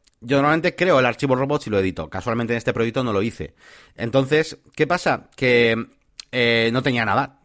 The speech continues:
pero sí que había un archivo robots T X T que es como generado automáticamente. ¿Por quién? No lo sé. Esa es una duda.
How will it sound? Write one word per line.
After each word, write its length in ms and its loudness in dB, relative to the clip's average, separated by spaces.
pero 240 0
sí 180 -8
que 80 0
había 160 2
un 60 0
archivo 320 0
robots 220 0
T 80 -2
X 180 -6
T 120 -2
que 60 -4
es 80 -4
como 180 -2
generado 380 0
automáticamente. 760 -2
¿Por 180 -6
quién? 340 -4
No 120 0
lo 80 2
sé. 280 -6
Esa 220 -2
es 100 -6
una 80 2
duda. 380 2